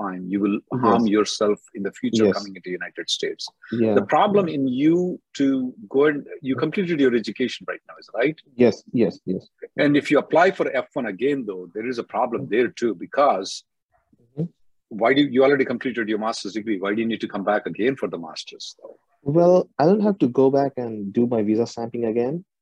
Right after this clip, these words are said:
Speaker 2: I just have to get back in with a new I twenty and just e-, explain the immigration officer why, uh, uh, uh, why I
Speaker 1: You,
Speaker 2: have decided.
Speaker 1: is it, is it been more than five months that you're out of the service system?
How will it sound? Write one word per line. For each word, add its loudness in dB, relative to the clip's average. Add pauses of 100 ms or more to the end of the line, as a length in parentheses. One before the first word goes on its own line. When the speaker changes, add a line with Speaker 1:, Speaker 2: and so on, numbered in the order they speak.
Speaker 2:
I -4
just 0
have -2
to -2
get -2
back -4
in -8
with -6
a -8
new -4
I -2
twenty -4 (200)
and -10
just -8
e-, -4 (100)
explain 0
the 4
immigration 2
officer -4
why, 0 (420)
uh, -4 (120)
uh, -6
uh, 0
why 4
I 6
Speaker 1:
You, 6
Speaker 2:
have 0
decided. -4
Speaker 1:
is 2
it, -2
is 2
it -2
been 2 (360)
more 2
than -2
five -6
months -6
that 0
you're 2
out 0
of -4
the -8
service -4
system? -12